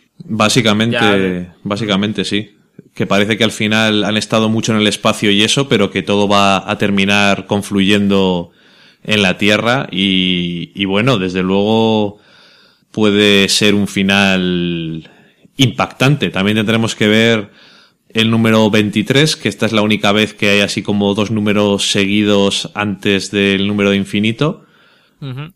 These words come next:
Speaker 1: Y a lo mejor es un poco también eso, de todo de preparación y tal, hasta,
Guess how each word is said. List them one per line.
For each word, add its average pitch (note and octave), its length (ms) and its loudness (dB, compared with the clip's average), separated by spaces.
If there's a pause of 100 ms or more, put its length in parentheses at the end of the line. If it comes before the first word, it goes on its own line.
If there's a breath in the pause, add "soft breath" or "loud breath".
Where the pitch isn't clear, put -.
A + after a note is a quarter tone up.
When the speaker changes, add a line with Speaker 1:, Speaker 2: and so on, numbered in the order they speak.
(140)
Speaker 1:
Y A2+ 120 2
a G2+ 40 2
lo F#2+ 80 2
mejor G2 260 0
es G2+ 80 0
un G#2+ 100 -6
poco G#2+ 180 0
también G2 480 2
eso, F#2+ 200 -4
de F2 280 -4
todo G2+ 200 0
de G2+ 100 2
preparación G2 600 -2
y G3 60 0
tal, B2 400 -2 (920)
hasta, F2 1200 -2